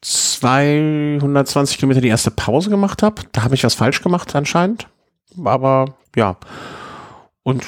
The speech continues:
irgendwann wurd's halt hinten raus ein bisschen zäh, so die letzten fünfzig, sechzig, siebzig Kilometer.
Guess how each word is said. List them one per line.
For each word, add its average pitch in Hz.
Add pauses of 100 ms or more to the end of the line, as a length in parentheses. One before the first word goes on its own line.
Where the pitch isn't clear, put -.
(420)
irgendwann 139
wurd's 131
halt 117
hinten 147
raus 120
ein 113
bisschen 104
zäh, 143
so 143
die 127
letzten 131
fünfzig, -
sechzig, -
siebzig -
Kilometer. 127